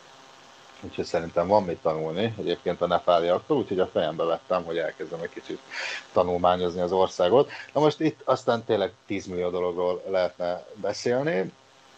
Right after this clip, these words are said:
amiről majd én szeretném. Én egy kicsit próbáltam ilyen modernebben megfogni, tehát most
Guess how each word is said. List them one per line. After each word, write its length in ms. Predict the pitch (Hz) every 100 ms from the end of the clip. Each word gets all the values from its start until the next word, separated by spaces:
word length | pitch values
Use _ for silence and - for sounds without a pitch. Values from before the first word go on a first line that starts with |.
| -
amiről 420 | 120 120 110 107
majd 300 | 104 101 101
én 300 | 110 98 92
szeretném. 400 | - 98 98 127
Én 60 |
egy 100 | 135
kicsit 240 | 131 151 135 -
próbáltam 360 | 151 117 107
ilyen 120 | 101
modernebben 600 | 101 101 92 90 85 90 92
megfogni, 560 | 92 92 - 90 101 107
tehát 200 | 98 95
most 260 | 98 -